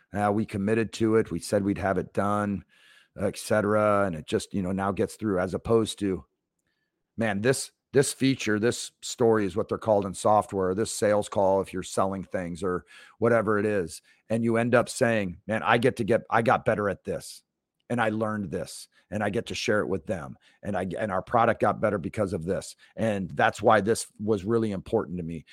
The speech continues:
Or this sales call, I got to meet this person and I got to share this, or this leadership call, I got to move this dial,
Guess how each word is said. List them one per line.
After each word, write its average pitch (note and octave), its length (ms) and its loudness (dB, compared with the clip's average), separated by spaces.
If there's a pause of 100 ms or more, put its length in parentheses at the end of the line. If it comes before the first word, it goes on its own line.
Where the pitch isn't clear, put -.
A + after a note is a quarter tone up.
(140)
Or G#2 180 2
this A#2 240 0
sales A#2 320 2
call, G2+ 220 2
I G2+ 60 2
got F2+ 180 0
to G2+ 80 -2
meet G#2 220 -2
this A2 160 0
person G2+ 400 -4
and F2 100 -6
I F#2 80 -4
got G2 220 -2
to F#2+ 60 -4
share G2+ 280 0
this, G2+ 240 0
or F2 80 -2
this G#2+ 220 -2
leadership A2+ 500 0
call, G2+ 280 2
I F#2 60 0
got G2 220 -2
to G2+ 80 -4
move G2+ 340 0
this G#2 220 0
dial, F2 360 -2